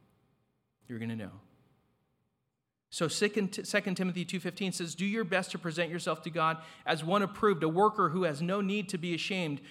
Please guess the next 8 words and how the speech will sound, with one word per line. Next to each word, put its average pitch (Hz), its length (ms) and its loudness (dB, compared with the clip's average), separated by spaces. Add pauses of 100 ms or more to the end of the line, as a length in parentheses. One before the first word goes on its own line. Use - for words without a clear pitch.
(160)
rightly 170 540 4
handling 143 640 0 (240)
the 147 160 2
word 151 240 0
of 143 140 -6
truth." 160 340 -2
And 151 320 0
this 170 560 -2